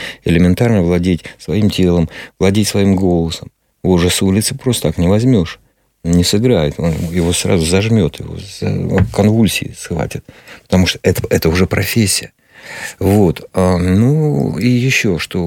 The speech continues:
вот я тоже, м, ну, я считаю, что, ну, из опыта, я очень много снимался, работал в кино, из опыта. Непрофессиональный артист может сыграть состояние одно, а профессиональный артист может в кадре, в одном кадре поменять состояние.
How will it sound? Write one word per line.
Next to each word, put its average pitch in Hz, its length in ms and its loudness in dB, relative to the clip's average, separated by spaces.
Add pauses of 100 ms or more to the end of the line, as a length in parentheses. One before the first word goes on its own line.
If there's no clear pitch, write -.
вот 85 240 -8
я 82 180 -2
тоже, 76 260 0
м, 82 680 -4
ну, 104 160 4
я 92 160 4
считаю, 82 340 0
что, - 240 -4 (320)
ну, 110 320 2 (180)
из 85 240 -2
опыта, 104 360 0
я 85 140 2
очень 90 240 -2
много 80 220 0
снимался, 120 640 0
работал 92 340 -2
в - 60 -12
кино, 131 180 0 (320)
из 98 160 2
опыта. 90 260 -2 (240)
Непрофессиональный 131 600 2
артист 104 320 -4
может 107 240 0
сыграть 98 400 0
состояние 92 640 0
одно, 87 440 0 (340)
а 82 100 -4
профессиональный 120 600 2
артист - 380 -4
может 95 240 0
в - 100 -8
кадре, 123 340 0
в 78 80 0
одном 87 280 2
кадре 104 340 -2
поменять 95 460 0
состояние. 87 600 -10